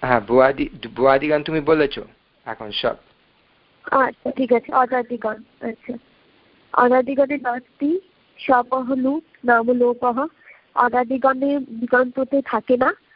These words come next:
Speaker 2: আহ, শপের লুক হয়, মানে তার লোপ হয়ে যায়।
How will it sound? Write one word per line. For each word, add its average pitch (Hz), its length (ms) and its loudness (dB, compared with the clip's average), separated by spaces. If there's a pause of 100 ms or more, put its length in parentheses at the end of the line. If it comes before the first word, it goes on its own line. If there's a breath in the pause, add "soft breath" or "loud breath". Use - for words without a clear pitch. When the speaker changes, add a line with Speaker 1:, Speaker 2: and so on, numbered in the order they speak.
(240 soft breath)
Speaker 2:
আহ, 226 360 0
শপের 269 480 0
লুক 254 300 -6
হয়, 277 260 2 (260)
মানে 240 300 2
তার 247 220 2
লোপ 240 280 0
হয়ে 262 160 4
যায়। 269 260 0